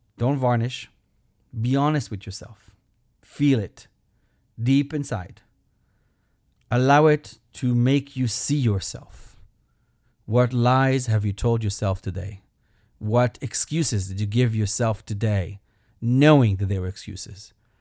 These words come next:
Perhaps excuses for what you need to do or things you've done. What are those lies?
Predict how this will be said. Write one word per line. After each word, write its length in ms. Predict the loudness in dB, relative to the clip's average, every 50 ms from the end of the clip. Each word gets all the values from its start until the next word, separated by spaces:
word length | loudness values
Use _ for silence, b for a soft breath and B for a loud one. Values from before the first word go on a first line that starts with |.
| _ _ _ _ -4
Perhaps 320 | -2 0 2 2 2 0
excuses 720 | -2 -2 -4 -6 -2 0 2 2 2 2 0 0 0 0 -4
for 480 | -6 -6 -4 -2 0 0 0 -2 -4 b b b b b b
what 300 | -4 -2 -2 -2 -2 -2
you 140 | -2 -2 0
need 240 | 0 0 0 -2 -2
to 120 | -4 -4
do 380 | -2 0 0 0 0 -2 -4 -10 _ _ _ _ _ _ _ _ _ _ _ _
or 280 | -8 -4 -2 0 0 -2
things 300 | -2 0 0 0 0 0
you've 180 | -2 -4 -2 0
done. 380 | 0 0 0 0 -2 -6 -10 -14 _ _ _ _ _ _ _ _ _ _ _ _ _ _ _ _ _ _ _ _ _ _ _ _ _ _ _ _ _ _ _ _
What 380 | -10 -4 0 2 2 2 0 -2 -4
are 140 | -2 -2 0
those 320 | 0 0 -2 -2 -2 -4
lies? 500 | -6 -8 -10 -12 -14 -18 -20 -20 -20